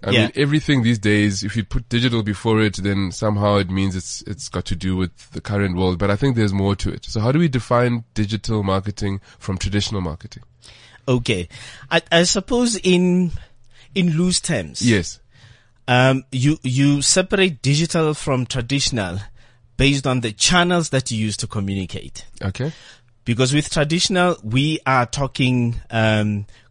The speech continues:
Speaker 2: communication, uh, uh, channels that are traditional T V, because even that has gone digital now.
Speaker 1: Yes, that's what I was gonna ask, yes.
Speaker 2: Exactly. Traditional T V,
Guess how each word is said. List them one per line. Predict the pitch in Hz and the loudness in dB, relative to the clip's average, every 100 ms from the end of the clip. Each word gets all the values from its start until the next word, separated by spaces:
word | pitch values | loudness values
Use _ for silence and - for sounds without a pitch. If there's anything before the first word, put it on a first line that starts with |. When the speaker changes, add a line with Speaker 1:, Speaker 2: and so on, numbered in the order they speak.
| - | -2
Speaker 2:
communication, | 135 139 147 143 143 139 147 131 123 | 0 2 0 0 -2 0 -2 -2 -2
uh, | 120 117 | -4 -4
uh, | 117 | -6
channels | - 147 131 131 120 | -4 -4 -2 -2 -4
that | - 113 110 | -2 -2 -2
are | 123 104 95 - - _ _ _ _ _ | -2 -2 -4 -10 -20 _ _ _ _ _
traditional | - 123 120 - 113 107 | -4 -2 -2 -4 -2 -4
T | - 190 180 | -2 0 0
V, | 165 170 170 | 2 0 0
because | 147 127 147 135 | -4 -6 -6 -6
even | 151 151 156 | -4 -2 -2
that | 127 131 | -2 -2
has | 139 117 | -4 -6
gone | 117 104 | -4 -4
digital | 110 113 123 131 | -4 -8 -6 -6
now. | 101 | 0
Speaker 1:
Yes, | 107 107 98 87 | 4 6 4 2
that's | 101 110 | 0 4
what | 120 | 4
I | |
was | 107 | 4
gonna | 104 101 | 4 4
ask, | 120 101 123 | 4 4 4
yes. | |
Speaker 2:
Exactly. | 110 - - 98 92 - - - | 4 4 0 -6 -8 -16 -14 -4
Traditional | 120 127 - 117 110 | -2 0 0 -2 -2
T | - 180 | 0 2
V, | 165 170 170 | 2 2 0